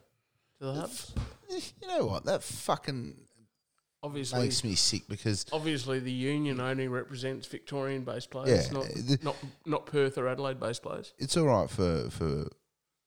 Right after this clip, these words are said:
Speaker 2: S A sides, W A sides to go hub in Queensland, um,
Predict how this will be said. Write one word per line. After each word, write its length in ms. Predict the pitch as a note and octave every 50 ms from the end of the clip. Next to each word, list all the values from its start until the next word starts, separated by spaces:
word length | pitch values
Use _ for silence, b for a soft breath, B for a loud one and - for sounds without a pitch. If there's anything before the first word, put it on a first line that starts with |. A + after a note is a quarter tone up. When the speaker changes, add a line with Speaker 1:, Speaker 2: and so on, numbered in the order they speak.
| _ _ _ -
Speaker 2:
S 220 | - E2+ E2 -
A 180 | F#2 E2+ D#2+ D2+
sides, 600 | - - - D2 D#2 D#2+ E2+ - - A2+ - -
W 320 | - - F#2 F2+ F#2 F2+ E2+
A 160 | E2+ D#2+ E2
sides 460 | - - - D#2 D2 E2 F2+ - -
to 80 | - -
go 160 | - D#2 D2+ D#2+
hub 200 | F2+ F2 F2 E2+
in 160 | E2 D#2+ E2
Queensland, 720 | - F2+ D#2+ E2+ F2+ G2 F#2+ - - - - - G#2 C3 - _ _ _ _ _ -
um, 640 | F#2 F2+ F2 F2 F2 F2 E2+ E2 D#2+ D#2+ D#2 D2+ D#2